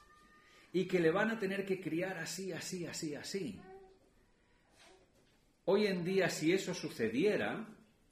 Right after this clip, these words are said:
¿qué opinaríamos? ¿Qué juicio haría la sociedad de algo por el estilo? Una imposición.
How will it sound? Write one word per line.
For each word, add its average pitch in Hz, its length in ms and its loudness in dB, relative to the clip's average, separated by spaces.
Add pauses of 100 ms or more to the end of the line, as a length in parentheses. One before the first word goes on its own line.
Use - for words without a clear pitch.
(1400)
¿qué 214 180 6
opinaríamos? 170 1120 0 (840)
¿Qué 226 160 4
juicio 226 440 2
haría 180 200 4
la 170 100 0
sociedad 147 680 0 (500)
de 131 220 0
algo 156 340 4
por 139 140 0
el 127 120 2
estilo? 117 640 -4 (1120)
Una 90 200 -6
imposición. 120 1160 0